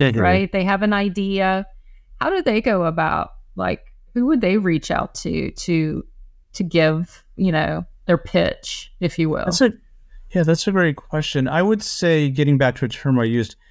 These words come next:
Speaker 1: product managers. So you easily can call a publishing company or a company and just ask them, just say, "Hey, I'm,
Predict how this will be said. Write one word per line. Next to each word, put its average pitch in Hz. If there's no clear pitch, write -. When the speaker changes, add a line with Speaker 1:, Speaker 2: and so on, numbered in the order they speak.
Speaker 1:
product 151
managers. 107
So 139
you 170
easily 170
can 143
call 135
a 131
publishing 131
company 107
or 104
a 101
company 110
and 117
just 143
ask 127
them, 87
just 120
say, 127
"Hey, 120
I'm, 107